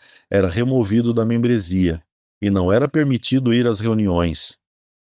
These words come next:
Grupos menores que as classes eram formados para que os membros pudessem compartilhar duas lutas espirituais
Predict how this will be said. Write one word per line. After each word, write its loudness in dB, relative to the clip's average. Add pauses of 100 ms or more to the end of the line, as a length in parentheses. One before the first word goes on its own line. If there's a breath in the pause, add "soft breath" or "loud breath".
(200)
Grupos -2
menores 0
que -4
as -2
classes -2
eram 0
formados -2
para 0
que -8
os -2
membros 0
pudessem -2
compartilhar 0
duas -2
lutas -2
espirituais -2